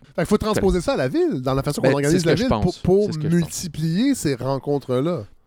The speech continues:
Speaker 2: Je, je pense que oui, puis, et je, j'ai l'impression, j'essaie d'imaginer le, le prochain virage pour faire, euh,
Speaker 1: Oui.
Speaker 2: une métaphore, euh, de,
Speaker 1: <laughs>
Speaker 2: automobile, non, c'est, même de course automobile.
Speaker 1: <laughs>
Speaker 2: J'essaie d'anticiper le prochain virage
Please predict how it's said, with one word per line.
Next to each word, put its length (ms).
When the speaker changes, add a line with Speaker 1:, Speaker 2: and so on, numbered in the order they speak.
Speaker 2:
Je, 200
je 140
pense 220
que 100
oui, 220
puis, 180
et 220
je, 100
j'ai 280
l'impression, 920
j'essaie 340
d'imaginer 520
le, 100
le 140
prochain 300
virage 440
pour 80
faire, 240
euh, 80
Speaker 1:
Oui. 80
Speaker 2:
une 60
métaphore, 640
euh, 80
de, 280
Speaker 1:
<laughs> 160
Speaker 2:
automobile, 480
non, 160
c'est, 460
même 100
de 100
course 300
automobile. 640
Speaker 1:
<laughs> 240
Speaker 2:
J'essaie 260
d'anticiper 400
le 80
prochain 420
virage 680